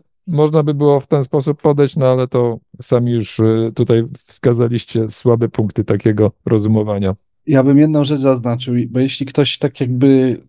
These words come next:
Speaker 2: zacząłby nas słuchać w połowie, albo, albo w sumie nie, o jednej rzeczy nie powiedzieliśmy ważnej,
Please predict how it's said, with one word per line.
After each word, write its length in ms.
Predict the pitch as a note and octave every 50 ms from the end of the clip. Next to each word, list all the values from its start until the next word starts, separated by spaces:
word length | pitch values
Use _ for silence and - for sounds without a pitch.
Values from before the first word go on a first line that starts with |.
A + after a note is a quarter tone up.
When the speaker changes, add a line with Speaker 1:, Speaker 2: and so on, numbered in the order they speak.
| _ _ _ _ _ _ _ _ _ _ _ _ _ _ _ -
Speaker 2:
zacząłby 420 | - B2+ B2 A#2+ C#3 C3+ A#2+ A#2 A#2+
nas 200 | A#2+ B2 B2 -
słuchać 360 | - D3 C#3 - C3+ B2 -
w 100 | - -
połowie, 760 | - A#2+ A2 A2 C#3+ F3 F#3 F3 D#3+ D3+ D3 C#3+ C#3 C3+ C3+ B2+ - - _ _ _ _ _ _ _ _ _ _ _ _ _ -
albo, 560 | B2 B2 B2 A2+ A2 A#2+ B2 B2 A#2 A2 - -
albo 300 | B2 B2 A#2+ B2 B2+ A#2+
w 40 |
sumie 260 | A#2+ - D3+ D3+ C#3+ C#3
nie, 400 | C#3 C3+ - - A2+ G2+ - -
o 100 | C3 C3+
jednej 280 | C#3 C3+ C3+ C#3+ C#3+
rzeczy 260 | C#3+ D3 B2 - C3+
nie 100 | C3+ C#3
powiedzieliśmy 840 | C3 - B2+ B2+ C3 B2 C3+ C#3 D3+ C#3+ A#2+ - - A2+ A2 G#2+ G2 F2+ -
ważnej, 680 | A#2+ B2 A#2 A2+ A2+ A2 A2 G#2 G2+ F2 F2 A#2 -